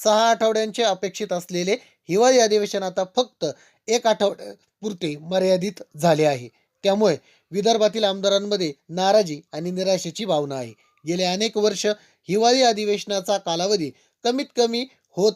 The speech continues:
चालला आहे. दोन ते तीन आठवड्यांपर्यंत मर्यादित होता. यंदा मात्र नुकतंच सत्तेवर आलेल्या महायुती सरकारच्या काळात अवघ्या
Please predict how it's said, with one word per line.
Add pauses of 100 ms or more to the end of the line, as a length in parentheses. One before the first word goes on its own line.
चालला (280)
आहे. (400)
दोन
ते
तीन
आठवड्यांपर्यंत (300)
मर्यादित (480)
होता. (420)
यंदा
मात्र (300)
नुकतंच
सत्तेवर (480)
आलेल्या
महायुती
सरकारच्या
काळात (320)
अवघ्या